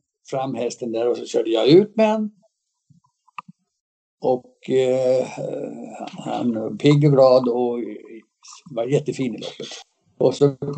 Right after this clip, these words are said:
kom Moberg och sa så här, "Vad tror du?" Ja, sa jag, "Jag kan inte vara mycket bättre än vad han är just nu, för att han, han känns fin som fan."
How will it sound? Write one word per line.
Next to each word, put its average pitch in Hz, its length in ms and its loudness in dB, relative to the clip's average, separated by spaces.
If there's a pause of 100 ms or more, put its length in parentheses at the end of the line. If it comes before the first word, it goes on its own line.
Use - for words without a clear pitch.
(140)
kom 143 160 2
Moberg 127 400 4
och 123 80 -2
sa 117 220 -2
så 117 140 -16
här, 113 180 -4
"Vad 123 160 -4
tror 151 280 0
du?" - 240 -6
Ja, 101 680 -18
sa - 120 -16 (100)
jag, - 240 -14
"Jag - 100 -18
kan 113 260 -12
inte - 160 -12
vara 160 160 -2
mycket 156 300 -6
bättre 143 300 2
än 196 60 0
vad 175 160 2
han 131 60 4
är 120 60 0
just - 240 -6
nu, 104 180 -12
för - 120 -8
att 98 200 -6
han, 107 200 -10
han 107 180 -16
känns - 340 0
fin - 260 -4
som - 180 -16
fan." - 380 -10